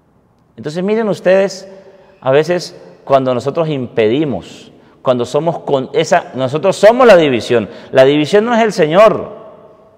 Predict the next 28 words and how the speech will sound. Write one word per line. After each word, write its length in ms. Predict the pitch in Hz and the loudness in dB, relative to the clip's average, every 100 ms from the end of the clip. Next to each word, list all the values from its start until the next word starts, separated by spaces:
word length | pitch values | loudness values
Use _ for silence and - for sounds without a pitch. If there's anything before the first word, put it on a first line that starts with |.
| _ _ _ _ _ _ _ _ _ | _ _ _ _ _ _ _ _ _
La 100 | 135 | 0
división 440 | 147 160 156 202 | 0 0 0 0
no 40 | 226 | 2
es 80 | 196 | 4
Dios. 680 | 208 233 208 - - - - - - _ _ | 6 6 2 -6 -16 -18 -20 -20 -20 _ _
La 80 | 147 | -2
división 440 | 160 175 175 202 220 | 2 2 2 0 0
muchas 280 | 226 226 | 0 2
veces 200 | 208 208 | 4 2
somos 280 | 196 208 208 | 2 0 2
nosotros, 800 | 185 147 180 196 147 90 - - - - _ _ _ _ _ _ _ _ | 0 2 2 2 -2 -8 -12 -20 -20 -20 _ _ _ _ _ _ _ _
quienes 260 | 151 147 | -4 -2
provocamos 680 | 143 139 135 131 180 208 220 | -2 0 2 2 2 2 4
la 100 | 156 | 2
división. 480 | 127 110 - 113 95 - - | 2 -2 -4 -4 -4 -14 -8
No 140 | 175 | -2
nos 120 | 214 | 0
gusta 680 | 196 202 208 196 190 - - | 2 2 4 4 2 -10 -10
algunas, 560 | - 151 151 185 180 180 | 0 0 2 0 0 0
en 120 | 151 | -2
algunas 280 | 147 156 180 | -2 0 2
veces 300 | 180 180 180 | 2 4 4
ver 680 | 175 175 175 - - - - | 4 2 -2 -18 -20 -20 -2
ojos 260 | 156 185 196 | 4 6 6
bonitos 400 | 165 156 180 175 | 4 2 0 -2
en 100 | 139 | 2
cara 200 | 143 147 | 4 4
ajena. 380 | 143 135 92 | 2 -2 -4